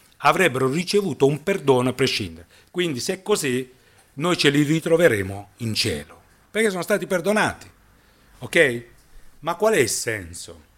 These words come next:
E adesso ve lo voglio dimostrare. Qui Gesù sta chiedendo al Padre, ecco, uso un, un linguaggio per me che sono semplice, eh, non voglio usare un linguaggio difficile.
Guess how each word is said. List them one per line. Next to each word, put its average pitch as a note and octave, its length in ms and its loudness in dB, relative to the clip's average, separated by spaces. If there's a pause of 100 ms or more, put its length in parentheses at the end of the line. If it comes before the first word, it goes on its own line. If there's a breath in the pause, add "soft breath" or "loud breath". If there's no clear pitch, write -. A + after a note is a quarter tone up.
(460)
E - 40 -20
adesso B2 280 0
ve A2 80 -2
lo A2+ 80 0
voglio A2 240 -2
dimostrare. G2+ 680 -6 (440)
Qui B2 420 -2 (840)
Gesù C3 360 -2
sta - 220 -4
chiedendo B2+ 420 -2
al A2 100 -6
Padre, G#2+ 540 -6 (540 soft breath)
ecco, - 240 -20 (1000)
uso C#3+ 260 0
un, C3+ 200 0 (340)
un C3 120 0
linguaggio B2+ 680 0 (720)
per B2 120 0
me C3 140 -2
che A#2+ 120 -8
sono A#2 260 -6
semplice, F#2 640 -4 (720 soft breath)
eh, A2 420 2 (120)
non B2 180 2
voglio B2 180 6
usare A#2 320 0
un A2+ 80 -6
linguaggio A2 520 -4
difficile. G#2+ 760 0